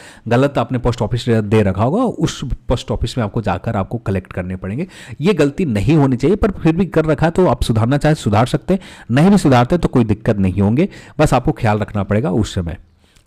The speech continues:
Majority of student का प्रॉब्लम है कि फोटो बैकग्राउंड और उसका कुछ बता ही नहीं रहे हैं आप लोग, तो इसके ऊपर हम लोगों ने बात कर रखा है, इस वीडियो में भी स्टार्टिंग में बात कर रखा है,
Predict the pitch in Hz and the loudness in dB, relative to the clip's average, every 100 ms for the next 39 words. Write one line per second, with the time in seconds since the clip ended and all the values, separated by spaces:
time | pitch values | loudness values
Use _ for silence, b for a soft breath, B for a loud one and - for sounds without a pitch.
0 | 131 139 156 156 175 160 156 - 147 151 | 0 2 4 4 2 2 0 2 0 2
1 | 147 123 123 135 143 147 117 127 131 117 | 0 2 2 4 2 2 2 0 0 0
2 | 110 120 101 104 123 151 - 107 110 107 | 0 2 2 2 2 -2 -4 0 0 0
3 | - 120 - 131 - - - b b b | -2 -2 0 -2 -2 -10 -12 b b b
4 | b 113 117 - 104 104 127 135 101 101 | b -4 -4 -2 -6 -2 0 2 2 2
5 | 101 98 98 104 101 101 170 170 165 170 | 2 0 -2 -2 -4 -4 -4 -2 0 -2
6 | - 208 190 190 214 220 196 120 147 - | 0 0 2 2 4 4 2 2 -2 -2
7 | 160 180 170 - 101 90 85 120 - 143 | -2 0 -2 -2 -2 -2 -2 -6 -2 0
8 | 135 147 160 160 156 143 127 120 131 101 | 2 4 2 2 2 0 0 -2 -2 0
9 | 104 - 104 107 - | -2 -4 -6 -4 -4